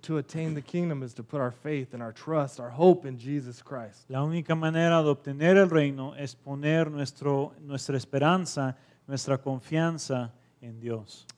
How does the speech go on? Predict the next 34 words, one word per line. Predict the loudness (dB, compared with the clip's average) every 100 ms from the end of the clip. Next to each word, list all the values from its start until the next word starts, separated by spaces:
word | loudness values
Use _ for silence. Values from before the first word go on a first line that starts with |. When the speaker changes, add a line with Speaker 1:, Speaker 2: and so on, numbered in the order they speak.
| -14
Speaker 1:
And | -10
he | -6 -6
offers | 4 6 6 2 -4
it | -6
to | -8
all | -2 8 12 12 8 -4 -2
who | 6 6
would | 6
believe | 2 0 2 2
in | -2
him, | -6 -8
to | -10 -10
all | 0 6 8 8
who | 4 0
would | 2
receive | 0 -2 0 2 2
him. | -4 -8 -14 _ -6
Speaker 2:
Y | -2 0
esta | 4 2 2 2 2 -2 -10 _ _
oferta | -6 2 6 6 4 -2
nos | -2 -2
la | 2 4
ofrece | 4 2 4 4 4 0 -2 -4
a | -10
todos | -2 6 6 6 2 2
los | -2 0
que | 0 0 -2 -12 _ _ -20 -2
creen | 2 4 2 0
en | -2
él, | 0 0 0
a | -2
todo | 0 2 4 2
aquel | 4 4 4
que | 2 -2 -4